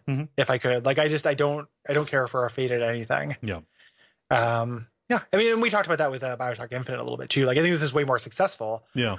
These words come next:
Speaker 2: But
Speaker 1: Yeah.
Speaker 2: it's just very unsatisfying to just be like, "Yeah, this is gonna suck no matter what. Who cares?"
Speaker 1: Right, right.
Speaker 2: You know, it doesn't matter which reality when we're, we're in. It doesn't matter what time travel. It doesn't matter what redemption you do.
Speaker 1: Mm-hmm.
Speaker 2: It's just gonna be bad.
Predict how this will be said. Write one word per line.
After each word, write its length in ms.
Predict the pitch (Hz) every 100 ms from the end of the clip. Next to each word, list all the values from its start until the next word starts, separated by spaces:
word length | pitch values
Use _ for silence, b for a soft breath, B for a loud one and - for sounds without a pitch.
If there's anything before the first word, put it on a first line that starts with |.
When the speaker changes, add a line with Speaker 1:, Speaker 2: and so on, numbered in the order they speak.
| -
Speaker 2:
But 100 | 165
Speaker 1:
Yeah. 40 |
Speaker 2:
it's 80 | 160
just 140 | 175
very 180 | 151 220
unsatisfying 640 | 185 147 165 165 - 135 135
to 60 |
just 220 | 131 139 -
be 100 | 139
like, 220 | 127 127
"Yeah, 240 | 160 151
this 180 | 147 147
is 120 | 147
gonna 180 | 131 139
suck 280 | - 135 -
no 100 | 131
matter 220 | 123 117
what. 340 | 120 123 120 117
Who 120 | 127
cares?" 480 | 127 123 123 131 -
Speaker 1:
Right, 340 | 127 104 90 110
right. 240 | 98 90
Speaker 2:
You 60 | 147
know, 140 | 143
it 40 |
doesn't 200 | 147 165
matter 180 | 160 156
which 200 | 151 156
reality 400 | 156 180 185 170
when 200 | 156 147
we're, 200 | 143 143
we're 120 | 139 139
in. 120 | 143
It 40 |
doesn't 160 | 131 131
matter 120 | 127
what 120 | 127
time 200 | - 226
travel. 300 | 202 196 175
It 20 | 156
doesn't 140 | 135
matter 120 | 139
what 100 | 127 120
redemption 400 | 127 151 147 139
you 120 | 127
do. 280 | 127 123 120 -
Speaker 1:
Mm-hmm. 200 | 135 131 156 B _ -
Speaker 2:
It's 220 | 160 127
just 340 | 120 151 139
gonna 160 | 156 135
be 140 | 131
bad. 420 | 127 120 - 135